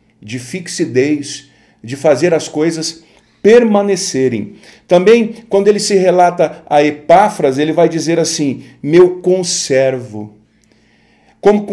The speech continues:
como quem dissesse, nós temos a mesma posição, embora Paulo, aos olhos humanos, tivesse uma posição muito superior à de Epáfras.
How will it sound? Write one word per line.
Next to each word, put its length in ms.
como 240
quem 180
dissesse, 520
nós 240
temos 300
a 60
mesma 520
posição, 640
embora 340
Paulo, 760
aos 300
olhos 340
humanos, 720
tivesse 400
uma 200
posição 440
muito 300
superior 840
à 60
de 140
Epáfras. 720